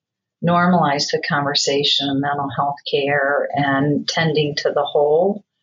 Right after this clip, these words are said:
of people in a very comprehensive way. That starting early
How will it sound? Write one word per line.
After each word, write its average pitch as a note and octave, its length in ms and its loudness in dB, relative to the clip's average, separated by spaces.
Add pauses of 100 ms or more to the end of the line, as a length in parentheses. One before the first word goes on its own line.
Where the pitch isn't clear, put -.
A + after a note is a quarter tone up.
(300)
of C#3+ 440 2 (220)
people E3 640 0
in D3 160 -6
a C3+ 220 -4
very D3 420 2
comprehensive C3 800 -4
way. B2+ 420 0 (520)
That C#3+ 280 2
starting E3 680 0 (100)
early F#3+ 720 0